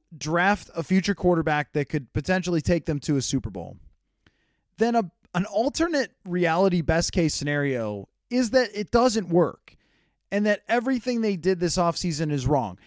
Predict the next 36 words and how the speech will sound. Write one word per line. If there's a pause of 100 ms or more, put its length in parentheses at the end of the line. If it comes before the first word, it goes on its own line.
(280)
And,
and
I
know
that
nobody
wants
to
call
that
a
best
case
scenario, (260)
but (240)
if
they
were
to
win
four
games, (580)
if, (220)
if
all
of
this, (280)
just (340)
everything
that
could
possibly
go
wrong
went
wrong,